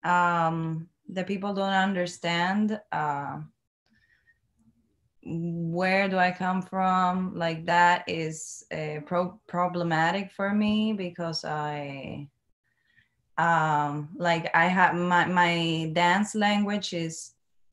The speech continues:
uh, different from my, uh, body,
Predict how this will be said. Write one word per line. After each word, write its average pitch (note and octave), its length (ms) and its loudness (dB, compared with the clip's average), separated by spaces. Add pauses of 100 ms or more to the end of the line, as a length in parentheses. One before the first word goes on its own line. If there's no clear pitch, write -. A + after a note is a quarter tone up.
(280)
uh, E3 340 -2
different F#3 560 -2
from D#3 600 -2
my, C#3+ 800 -4
uh, C#3+ 360 -10
body, D#3+ 840 0